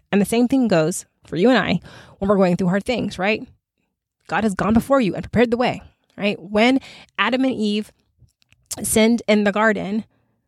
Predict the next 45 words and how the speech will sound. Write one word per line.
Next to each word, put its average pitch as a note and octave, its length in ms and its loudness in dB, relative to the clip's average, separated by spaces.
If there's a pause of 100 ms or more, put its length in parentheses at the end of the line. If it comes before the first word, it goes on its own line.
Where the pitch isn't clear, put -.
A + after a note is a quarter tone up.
(460)
God A3 220 0
was B3 160 2
not A3 200 0
scratching G3+ 400 2
his F#3 80 0
head A3 200 -2
going, E3+ 240 0
"Oh F#3 120 -8
my G#3+ 140 -4
goodness, D4+ 300 0
what F3+ 220 -8
am E3+ 100 -8
I F#3 80 -4
gonna G#3+ 200 2
do?" C4+ 320 4
No, B3+ 320 0
he E3 100 -10
had B3 80 0
already C4+ 220 -2
gone A3+ 240 -2
before B3 220 -2
and A#3+ 60 2
made B3 140 2
the A#3 60 4
way. A#3+ 340 -4
He D4 120 -2
knew E4 100 0
exactly B3 560 -2 (640)
how G#3+ 300 2
he F#3+ 120 -6
was F#3+ 140 -6
going F#3 280 -4
to F#3+ 100 -10
restore F#3 280 -6
the F3 60 -10
situation. G3+ 640 -8 (1600)
So G#3 100 -8
keep A#3+ 200 -2
that C4+ 140 2
in C4 80 4
mind, F#3 340 -2
okay? G3+ 280 0
Where G#3 340 -2
is G3+ 100 0
God? - 220 -8